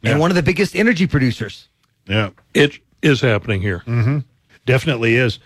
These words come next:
Speaker 2: Of course, we'll start to see the world become a little bit more dangerous, too, because we have this demand for electricity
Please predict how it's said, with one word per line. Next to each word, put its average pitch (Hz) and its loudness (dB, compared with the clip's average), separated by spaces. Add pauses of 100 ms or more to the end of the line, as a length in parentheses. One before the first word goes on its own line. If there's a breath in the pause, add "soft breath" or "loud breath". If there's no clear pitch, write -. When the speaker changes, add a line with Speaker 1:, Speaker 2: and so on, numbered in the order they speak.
Speaker 2:
Of 135 -4
course, 147 0
we'll 131 -2
start 175 0
to 135 -6
see 156 0
the 123 -2
world 127 0
become 117 0
a 117 2
little 127 0
bit 120 -4
more 117 2
dangerous, 110 -2
too, 120 2
because 98 0
we 104 -2
have 104 2
this 101 -2
demand 104 0
for - -2
electricity 98 0